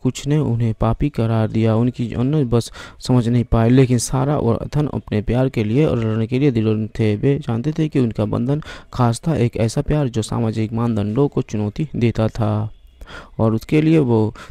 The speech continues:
दोस्तों के समर्थन से उन्होंने बिली की खिड़की छोड़ने की एक साथ एक नया जीवन शुरू करने का फैसला किया। वे एक दूर के शहर में गांव, जहां वे नए के डर के बिना रह सकते थे, जहां उन्होंने एक साथ एक नया जीवन बनाया जो प्यार, हंसी और रोमांस से भरा था।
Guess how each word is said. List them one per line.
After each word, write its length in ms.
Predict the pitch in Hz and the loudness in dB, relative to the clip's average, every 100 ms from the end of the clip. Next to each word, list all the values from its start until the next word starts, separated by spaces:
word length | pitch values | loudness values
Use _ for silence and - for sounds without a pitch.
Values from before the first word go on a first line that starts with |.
| - | -2
दोस्तों 320 | 123 - 151 | -2 0 0
के 100 | 151 | 0
समर्थन 420 | - 110 107 151 | 0 -2 -2 -2
से 120 | 147 | 0
उन्होंने 280 | 131 117 113 | 0 0 0
बिली 300 | 104 117 147 | 0 0 0
की 120 | 156 | 0
खिड़की 420 | 139 - 110 110 117 | -2 -2 -2 -2 -6
छोड़ने 380 | - 117 131 | -4 -2 0
की 140 | 143 127 | 0 0
एक 120 | 113 | -2
साथ 380 | - 131 147 - | -4 -4 -4 -2
एक 280 | 110 107 113 | -2 -2 -4
नया 380 | 113 117 131 | -2 -2 -2
जीवन 340 | 147 117 113 113 | -2 0 0 -2
शुरू 280 | - 113 131 | -2 -2 -2
करने 320 | 135 127 139 | -2 -2 -2
का 100 | 143 | -4
फैसला 360 | - 110 - | -4 -4 -4
किया। 280 | 151 151 165 - - - - - - | -4 0 -2 -2 -14 -18 -16 -12 2
वे 140 | 131 | 2
एक 140 | 120 | 4
दूर 180 | 127 147 | 4 2
के 140 | 151 165 | 2 0
शहर 300 | - 117 117 | 0 2 2
में 320 | 117 117 110 | 2 0 0
गांव, 320 | 123 143 139 | 2 2 0
जहां 300 | 117 113 117 | 0 0 2
वे 180 | 113 113 - - - - | 2 0 -4 -14 -4 2
नए 160 | 143 | 2
के 120 | 147 | 4
डर 180 | 127 113 | 4 2
के 140 | 110 113 | 2 0
बिना 280 | 110 131 | 0 0
रह 160 | 147 120 | 2 0
सकते 320 | 107 104 95 | 0 -4 -4
थे, 220 | - 104 | -2 -4
जहां 300 | 104 123 135 160 - - - | -2 -2 0 -2 -6 -16 -2
उन्होंने 220 | 120 123 | 2 4
एक 240 | - 117 113 | 4 2 0
साथ 380 | - 143 147 | -2 -2 -2
एक 180 | - 113 | -2 -2
नया 280 | 107 110 151 | 0 0 0
जीवन 440 | 123 120 113 117 | 2 2 2 2
बनाया 300 | 117 117 139 | 0 0 0
जो 220 | 139 117 113 | 0 0 0
प्यार, 280 | 113 117 | 2 2
हंसी 300 | 131 123 - | 2 0 0
और 140 | 156 139 | 0 0
रोमांस 520 | 123 117 113 110 - | 0 0 -2 -4 -8
से 140 | - | -6
भरा 280 | 139 117 110 | -2 0 0
था। 360 | 107 117 104 | 0 -2 -2